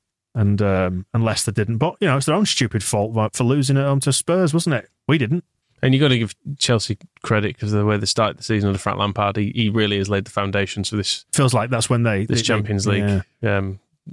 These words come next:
Speaker 2: qualification. So, yeah, a lot, a lot of credit needs to go to him.
Speaker 1: Just having a look at the table then, it's a ninth place finish for the mighty Leeds United on fifty-nine points. Best points total for, what, twenty years in the Premier League. And the Premier League is an infinitely harder place these days,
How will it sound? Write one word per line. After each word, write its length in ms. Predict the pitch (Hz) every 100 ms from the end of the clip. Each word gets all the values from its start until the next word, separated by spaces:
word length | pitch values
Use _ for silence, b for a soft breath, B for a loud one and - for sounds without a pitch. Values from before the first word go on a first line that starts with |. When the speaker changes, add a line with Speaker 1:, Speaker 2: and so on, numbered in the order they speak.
| - 180 - _
Speaker 2:
qualification. 720 | - 98 104 - 95 - 98
So, 200 | - 98
yeah, 300 | - 98 95
a 40 | 120
lot, 180 | 98 -
a 40 |
lot 140 | 127 104
of 60 |
credit 260 | - 101 87
needs 140 | 95
to 60 | -
go 100 | 101
to 140 | - 98
him. 140 | 95 - _ _ _
Speaker 1:
Just 140 | 165 143
having 160 | 135
a 20 |
look 160 | 135 139
at 80 | 131
the 60 |
table 340 | 110 117 110 120
then, 160 | 143
it's 160 | 147 123
a 60 | 131
ninth 300 | 135 127 -
place 300 | 123 117 -
finish 460 | 123 131 131 - -
for 340 | - 117 120
the 80 | 127
mighty 320 | 117 117 -
Leeds 200 | 117 113
United 400 | 107 110 110 -
on 100 | 110
fifty-nine 600 | 110 180 143 - 143 135 120
points. 480 | 131 113 104 - - _ _ _
Best 220 | 135 -
points 280 | - 131 -
total 300 | - 120 113
for, 160 | - 113
what, 120 | -
twenty 240 | 120 113
years 420 | 110 107 101 - - -
in 40 |
the 60 | 92
Premier 320 | - 101 95
League. 280 | 98 92 - -
And 160 | 113 107
the 40 |
Premier 300 | - 117 110
League 280 | 107 104 104
is 80 | 101
an 60 |
infinitely 380 | 113 104 113 113
harder 240 | 110 110 98
place 340 | 117 104 -
these 200 | 104 98
days, 300 | 104 98